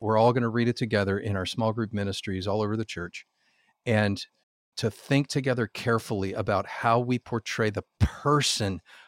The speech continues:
of Jesus Christ. It's not just about continually repeating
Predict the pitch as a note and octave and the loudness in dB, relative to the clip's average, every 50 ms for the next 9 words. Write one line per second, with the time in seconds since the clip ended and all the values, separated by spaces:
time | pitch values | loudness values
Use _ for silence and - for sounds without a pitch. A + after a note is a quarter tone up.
0 | _ - A#2+ G#2+ G#2 - - - G2+ G2 F#2+ G2+ F2+ - - - - G2 F2+ E2+ | _ -2 -2 -2 0 -2 -4 -4 -4 -6 -6 -6 -8 -10 -10 -4 -4 -4 -4 -4
1 | - - - - B2 A2 - - A#2 A#2 B2 C#3+ D3+ - - D3+ - - C3+ A#2+ | -8 -12 -6 -4 -4 -4 -2 -2 0 0 0 0 0 -2 -4 -6 -4 -4 -4 0
2 | A#2+ A2 G#2 G#2+ - _ _ _ _ - - - G#2+ - - - B2+ C#3 C#3 C#3 | 2 2 2 2 0 _ _ _ _ -10 -6 -4 -4 -4 -4 -2 0 0 2 2
3 | C#3 C3+ C3 B2+ C3 B2+ B2+ B2 B2+ A2+ G#2 G#2+ G2+ - - A#2+ A#2+ A#2 A#2 A#2 | 2 2 2 2 4 4 2 2 0 0 -4 -4 -4 -2 -2 -2 0 2 2 0
4 | A2+ A2+ A2+ G#2+ | 0 0 -2 -4